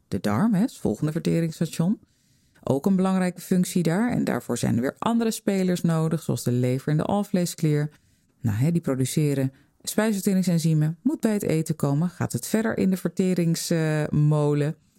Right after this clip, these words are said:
En uiteindelijk doen ook je darmen, in de zin van je dikke darm, en de darmbacteriën, de goede darmbacteriën, doen ook mee.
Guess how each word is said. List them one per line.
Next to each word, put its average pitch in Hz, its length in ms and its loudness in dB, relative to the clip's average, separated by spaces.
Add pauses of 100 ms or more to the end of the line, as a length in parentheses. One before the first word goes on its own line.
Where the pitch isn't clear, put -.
(200)
En 170 140 0
uiteindelijk 170 540 0
doen - 280 0
ook 190 400 -2 (260)
je 135 160 0
darmen, 151 460 0
in 139 120 2
de 139 60 2
zin 143 200 2
van 123 140 0
je 127 180 0
dikke 339 220 0
darm, 120 340 0 (240)
en 151 100 0
de 139 80 0
darmbacteriën, 135 840 0
de 156 80 -2
goede 247 260 0
darmbacteriën, 123 800 0 (240)
doen 262 220 0
ook 339 260 0
mee. 123 320 0